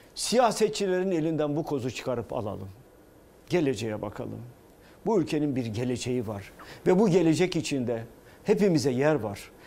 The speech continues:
Hepimiz bu güzel gelecek içinde yaşamalıyız.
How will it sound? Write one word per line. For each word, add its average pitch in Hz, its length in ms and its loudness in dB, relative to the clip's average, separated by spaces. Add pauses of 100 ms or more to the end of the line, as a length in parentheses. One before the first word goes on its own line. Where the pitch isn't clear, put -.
(140)
Hepimiz 202 440 4
bu 170 120 2
güzel 156 320 0
gelecek 135 440 0
içinde 117 440 -4 (180)
yaşamalıyız. 113 800 -4